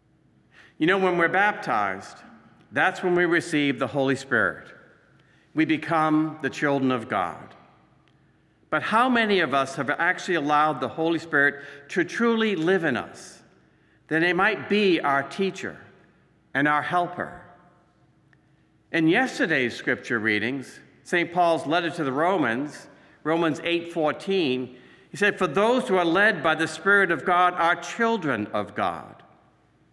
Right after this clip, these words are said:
Are you being led by the Spirit? Are you living your life as a child of God?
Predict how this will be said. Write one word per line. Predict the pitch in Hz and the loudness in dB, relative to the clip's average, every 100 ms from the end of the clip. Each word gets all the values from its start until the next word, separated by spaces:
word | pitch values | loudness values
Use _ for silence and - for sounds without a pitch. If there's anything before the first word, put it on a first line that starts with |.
| _ _ _ _ _ _ _ _ _ _ _ _ _ | _ _ _ _ _ _ _ _ _ _ _ _ _
Are | 143 147 | 0 0
you | 170 185 | 2 0
being | 151 156 151 131 | 0 0 0 0
led | 131 127 | -2 -2
by | 131 127 | -4 -4
the | 123 | -6
Spirit? | - 127 123 127 - - _ _ _ _ _ _ _ _ _ _ _ _ _ _ _ _ _ _ _ 170 | -8 -6 -6 -8 -14 -20 _ _ _ _ _ _ _ _ _ _ _ _ _ _ _ _ _ _ _ 0
Are | 175 | 2
you | 175 | 4
living | 170 190 208 202 | 4 4 4 4
your | 180 170 | 4 4
life | 151 185 160 156 - - | 4 4 2 0 -6 -4
as | 147 139 | -2 -2
a | |
child | 135 - 170 160 160 147 | -6 -4 0 2 0 -2
of | - 120 | -6 -6
God? | 151 135 117 92 85 | -2 -2 -2 -8 -14